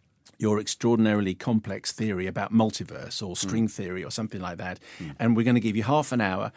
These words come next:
Speaker 1: We might struggle to catch up, but,
Speaker 2: Mm.
Speaker 1: you know, treat us sensibly and let's see what we can do."
Speaker 2: Mm.
Speaker 1: So when I left Five Live, I had books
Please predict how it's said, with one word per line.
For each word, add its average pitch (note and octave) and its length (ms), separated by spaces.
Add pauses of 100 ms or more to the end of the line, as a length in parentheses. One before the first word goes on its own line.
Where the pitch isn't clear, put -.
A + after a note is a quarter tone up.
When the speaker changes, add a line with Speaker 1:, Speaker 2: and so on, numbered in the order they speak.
(100)
Speaker 1:
We A#2+ 120
might C#3 240
struggle G#2+ 320
to - 100
catch - 320
up, G2 180
but, - 180
Speaker 2:
Mm. - 20
Speaker 1:
you G#2+ 100
know, G2 180 (600)
treat C3+ 240
us B2 80
sensibly A2+ 380
and G#2+ 140
let's - 140
see B2 100
what A2 100
we G#2+ 100
can G#2+ 160
do." G#2+ 160 (100)
Speaker 2:
Mm. G2+ 300
Speaker 1:
So C3 180
when D#3 160
I D#3 80
left F3+ 260
Five G#2 300
Live, F#2+ 300
I A2+ 80
had A2 320
books - 460